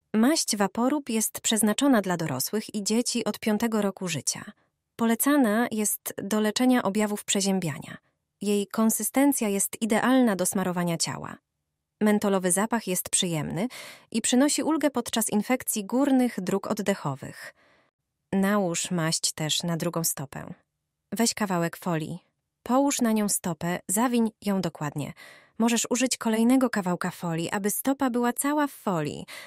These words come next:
Nałóż tak folię na obie stopy. Zawinięte stopy zostaw na około godzinę.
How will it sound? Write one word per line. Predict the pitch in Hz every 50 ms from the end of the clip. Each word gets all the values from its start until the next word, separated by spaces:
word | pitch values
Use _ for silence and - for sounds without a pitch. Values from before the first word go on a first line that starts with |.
| - _ -
Nałóż | 262 277 294 320 349 370 - -
tak | 330 294 -
folię | - 285 269 269 262 254
na | 254 247 -
obie | - 233 226 233
stopy. | 220 - - 208 180 170 - - 190 190 202 - _ _ _ _ _ _ _ _ -
Zawinięte | 208 226 220 214 240 254 277 302 277 285
stopy | - - - 247 240 - 220 220 214 214 -
zostaw | - 220 254 269 - - 277 277 - -
na | 254 240
około | - 226 - 269 269 262 254
godzinę. | 254 269 240 - 160 139 - - 143